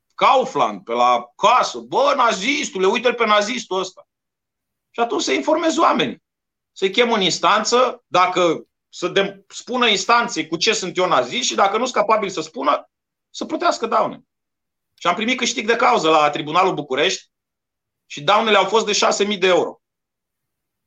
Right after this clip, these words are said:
Și s-a făcut apel și la apel ne-a judecat un judecător care ulterior avea să devină secretar de stat în Ministerul Justiției la Tudorel Toader.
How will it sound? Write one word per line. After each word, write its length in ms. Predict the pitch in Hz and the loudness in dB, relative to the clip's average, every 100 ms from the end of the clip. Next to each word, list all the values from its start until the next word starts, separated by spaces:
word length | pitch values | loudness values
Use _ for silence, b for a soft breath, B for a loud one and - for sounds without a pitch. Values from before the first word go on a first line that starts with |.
| _ _ _ _ _ | _ _ _ _ _
Și 180 | _ - | _ -10
s-a 160 | 156 185 | 0 0
făcut 320 | 180 190 247 | 0 -2 2
apel 360 | 226 - 160 196 | 2 4 2 2
și 160 | - | 2
la 100 | 185 | 4
apel 340 | 170 170 233 240 | 4 4 0 2
ne-a 160 | 226 | 2
judecat 460 | 202 185 190 226 226 | 2 0 0 0 0
un 100 | 214 | -2
judecător 580 | 190 180 170 156 220 220 | -2 -4 -2 -2 0 0
care 200 | 202 196 | 2 2
ulterior 500 | 233 226 185 190 220 | 0 0 0 2 4
avea 260 | 185 208 | 4 2
să 140 | 208 190 | 0 -2
devină 360 | 180 190 214 | -2 -2 -4
secretar 480 | 190 - 170 208 214 | -4 -6 -2 0 0
de 80 | 175 | -2
stat 280 | 190 208 196 | 0 0 0
în 60 | |
Ministerul 380 | 175 165 208 196 | -6 -4 -2 -2
Justiției 400 | 160 160 196 185 | -2 -8 -6 0
la 80 | 175 | 0
Tudorel 340 | 175 170 180 | 0 -2 -2
Toader. 340 | 170 151 151 | 0 0 0